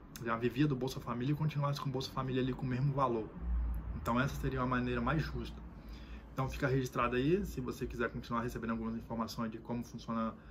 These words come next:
as coisas aqui fora. Às vezes eu faço sempre comparação de preço de coisa, carro, telefone, tudo que vem na minha cabeça aqui, eu faço os videozinhos compara-,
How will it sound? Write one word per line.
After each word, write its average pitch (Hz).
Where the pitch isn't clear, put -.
as -
coisas 113
aqui -
fora. 143
Às 127
vezes 127
eu -
faço 123
sempre 143
comparação 139
de -
preço -
de 117
coisa, 131
carro, 120
telefone, 123
tudo 185
que 143
vem 131
na 127
minha 123
cabeça 120
aqui, 127
eu 143
faço 131
os 120
videozinhos 120
compara-, 135